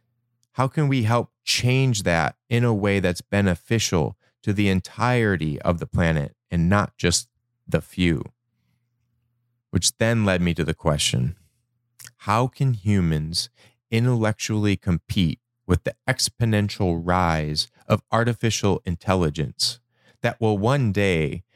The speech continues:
surpass Homo sapiens on the evolutionary scale?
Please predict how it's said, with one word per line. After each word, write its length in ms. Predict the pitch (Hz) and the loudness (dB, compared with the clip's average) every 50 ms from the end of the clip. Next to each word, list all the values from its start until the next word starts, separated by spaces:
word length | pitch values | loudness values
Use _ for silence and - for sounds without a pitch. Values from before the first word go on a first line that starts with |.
| _ _ - | _ _ -8
surpass 800 | - - - 104 - _ - - 131 139 143 147 143 135 - - | -4 0 0 0 0 _ -4 -2 0 2 2 2 2 0 -2 -2
Homo 340 | - 110 104 95 92 90 85 | 0 0 0 2 2 0 0
sapiens 760 | - - - 92 90 - - 82 76 73 73 76 78 - - _ - - - _ - | -2 -2 0 -2 -2 -2 -2 -2 -2 -2 -2 -2 -4 -6 -6 _ -20 -20 -14 _ -2
on 180 | 104 101 101 | -2 0 0
the 100 | 98 92 - - | 0 -2 -2 -2
evolutionary 920 | 104 104 90 98 90 85 92 95 87 - 98 87 87 82 80 78 78 78 | -4 -2 0 0 0 0 0 0 0 0 0 2 2 2 2 0 0 0
scale? 680 | - - - - - 101 98 95 82 73 - - - | 0 -2 -2 -2 -2 -2 0 0 -2 -4 -6 -12 -20